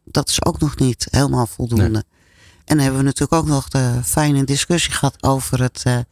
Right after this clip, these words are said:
Speaker 1: de thuiswerkvergoeding. En dat is ook een stukje van de mobiliteit. Eh, het
Speaker 2: Want daar zou je heel veel kunnen wegnemen, toch?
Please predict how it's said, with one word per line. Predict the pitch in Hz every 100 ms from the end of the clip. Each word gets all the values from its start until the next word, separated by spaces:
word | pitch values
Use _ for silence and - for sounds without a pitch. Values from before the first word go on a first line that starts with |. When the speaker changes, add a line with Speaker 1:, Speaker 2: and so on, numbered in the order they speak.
| - -
Speaker 1:
de | - 139
thuiswerkvergoeding. | - - - 170 160 - - 156 165 185 - _ _ _ -
En | 156
dat | 170 - -
is | - 175 -
ook | 185 175
een | 156
stukje | - 143 - 123
van | 139 131
de | 123 - _ _ _ _
mobiliteit. | 123 147 156 131 117 107 - 107 95 98 - _ - - - - - _
Eh, | - 147 143 143 139
het | 135 -
Speaker 2:
Want | 117 127
daar | 180 160
zou | 135
je | 113
heel | 131 139
veel | 92
kunnen | 98 95
wegnemen, | - - 73 69
toch? | 71 175